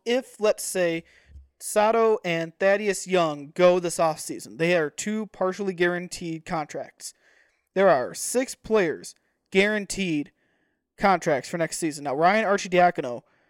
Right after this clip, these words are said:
has a three million dollar cap figure. I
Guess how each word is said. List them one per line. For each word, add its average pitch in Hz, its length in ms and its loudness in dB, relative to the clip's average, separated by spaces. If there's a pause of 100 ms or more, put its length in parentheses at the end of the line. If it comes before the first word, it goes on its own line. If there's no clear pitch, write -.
(240)
has 160 260 2
a 156 120 2
three 214 340 2
million 202 400 0
dollar 165 480 6 (420)
cap 185 300 2
figure. 175 380 0 (340)
I 165 460 0